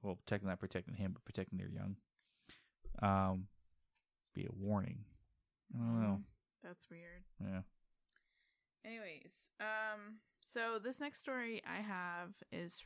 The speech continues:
Speaker 2: from a website called Thought Catalog. Um, they have a lot of interesting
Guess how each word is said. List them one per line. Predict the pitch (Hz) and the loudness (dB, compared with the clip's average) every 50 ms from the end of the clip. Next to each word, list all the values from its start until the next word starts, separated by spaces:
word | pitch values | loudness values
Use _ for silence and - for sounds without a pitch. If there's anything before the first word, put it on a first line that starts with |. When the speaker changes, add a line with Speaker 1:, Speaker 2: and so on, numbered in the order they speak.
| - | -6
Speaker 2:
from | - 165 170 170 165 - | -2 -2 -2 -2 -2 -6
a | - 170 | -6 -6
website | 180 175 185 175 180 190 - - - 165 147 151 - - - | -4 -2 -2 -2 -2 -4 -6 -6 -6 -6 -6 -6 -8 -12 -10
called | - - 170 170 175 - - _ - _ _ _ | -6 -4 -4 -2 -4 -6 -8 _ -20 _ _ _
Thought | - 180 170 175 - - - - - - _ _ - - | -4 -2 -2 -2 -2 -4 -8 -14 -18 -18 _ _ -14 -10
Catalog. | - 165 160 156 - - 73 82 - - - 226 220 - _ _ - - - - - - - - _ - | -8 -6 -6 -4 -4 -4 -2 -4 -4 -4 -6 -10 -16 -18 _ _ -20 -20 -20 -20 -20 -20 -20 -20 _ -2
Um, | - 196 196 190 190 185 185 | 2 2 4 4 2 2 2
they | 208 | 2
have | 220 226 214 | 2 2 2
a | |
lot | 208 202 202 196 | 4 4 4 4
of | 185 | 2
interesting | - 202 190 - - - - 196 185 | 0 0 0 -2 -6 -8 -6 -6 -6